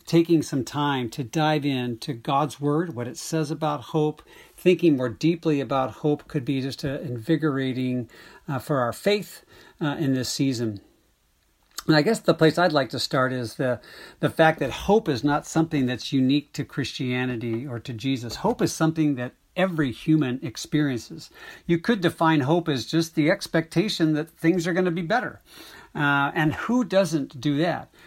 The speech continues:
Who doesn't have a hope that something down the road, you know, whether it's a minute, an hour, or a day, will bring them, um, uh, a new delight, you know, another,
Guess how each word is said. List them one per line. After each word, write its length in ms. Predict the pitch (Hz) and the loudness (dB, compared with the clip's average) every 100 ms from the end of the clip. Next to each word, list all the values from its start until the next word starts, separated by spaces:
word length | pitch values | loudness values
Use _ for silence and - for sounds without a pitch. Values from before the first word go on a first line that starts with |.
| - - | -20 -6
Who 160 | 240 | -2
doesn't 320 | 220 208 190 | 2 2 2
have 180 | 160 175 | 0 2
a 80 | 147 | 0
hope 300 | 147 170 160 | 2 0 0
that 140 | - - | -14 -12
something 600 | - 185 165 190 185 170 | -2 -2 -2 -2 0 2
down 260 | 156 151 | 2 2
the 100 | 143 | 0
road, 560 | 131 151 131 117 117 101 _ - - _ | 0 0 0 -4 -8 -14 _ -20 -20 _
you 140 | 147 | -2
know, 40 | 131 | 0
whether 260 | 139 135 | 0 0
it's 180 | 127 - | -2 -4
a 60 | 127 | -2
minute, 560 | 127 185 226 - - 240 | 2 2 0 -8 -14 -10
an 160 | 294 127 | -6 -4
hour, 380 | 147 151 165 175 | 0 2 2 -2
or 220 | 165 139 | -2 -2
a 60 | 131 | -2
day, 420 | 113 160 147 131 | 0 0 0 -2
will 240 | 127 123 127 | -4 -4 -4
bring 320 | 135 151 151 | 0 2 2
them, 500 | 139 139 135 131 143 | 0 0 0 -4 -6
um, 460 | - 135 127 262 339 - | -4 -2 -2 -4 -8 -8
uh, 240 | 139 139 - | -6 -6 -6
a 60 | 143 | -2
new 260 | 147 160 | 4 4
delight, 560 | 160 139 131 120 - - | 4 0 0 -2 -10 -8
you 100 | 147 | -4
know, 340 | 131 127 127 143 | -2 -2 -4 -4
another, 500 | 143 139 156 147 | 0 0 0 -2